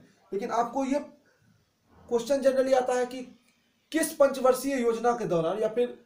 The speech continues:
किस दशक के दौरान, माफ कीजिएगा, किस दशक के दौरान जो है सबसे अधिक population growth था। इस type के प्रश्न इस population explosion में आता है कि अगले बीस साल बाद किस देश का सबसे अधिक population हो जाएगा। फिर एक है food and raw material।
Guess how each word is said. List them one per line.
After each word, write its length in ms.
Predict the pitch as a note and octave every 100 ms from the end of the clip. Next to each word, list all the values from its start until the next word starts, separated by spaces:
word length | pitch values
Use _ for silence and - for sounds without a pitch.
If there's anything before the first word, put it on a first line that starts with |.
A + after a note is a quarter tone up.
| _ _
किस 200 | C#4+ C4+ G#3+
दशक 300 | C4 D4+ D4
के 80 | F#3+
दौरान, 260 | D#3+ D3
माफ 140 | D3+ D3
कीजिएगा, 260 | D3 D#3 D3+
किस 220 | D4 -
दशक 300 | C4 C4 D4+
के 80 | C4
दौरान 260 | A3+ G#3 G3
जो 140 | E3
है 180 | E3 A#3+ - - _
सबसे 300 | - B3+ -
अधिक 280 | C4+ B3+ -
population 420 | B3 A3+ A3 A#3 F3
growth 240 | E3+ -
था। 220 | - C3+ - - -
इस 160 | D4 -
type 180 | B3+ B3
के 80 | A#3+
प्रश्न 280 | B3 A#3
इस 120 | A#3+ -
population 500 | A3+ A3 A3+ A#3+ A#3+
explosion 500 | A3+ - G#3 G3 F#3+
में 100 | -
आता 260 | F3+ F3+ F3
है 100 | G3+ - _ _ _ -
कि 100 | A#3+ A#3+ - _ A3+
अगले 260 | A#3+ C4+
बीस 220 | D4 C4+ B3
साल 160 | B3
बाद 160 | B3 B3
किस 120 | B3+
देश 160 | F#3 A3+
का 120 | A3+
सबसे 260 | - A3 A#3
अधिक 180 | A3 A3+
population 400 | G3+ G3+ G3 G3
हो 80 | F3
जाएगा। 300 | E3+ E3 E3 E3 _ _ _ _ _
फिर 140 | D4 C4+
एक 200 | C#4 C#4+
है 60 | C#4+
food 340 | - B3+ D4+ D#4+ -
and 200 | A#3+ A#3+
raw 140 | G3 F#3
material। 440 | D#3+ D3+ C3+ C3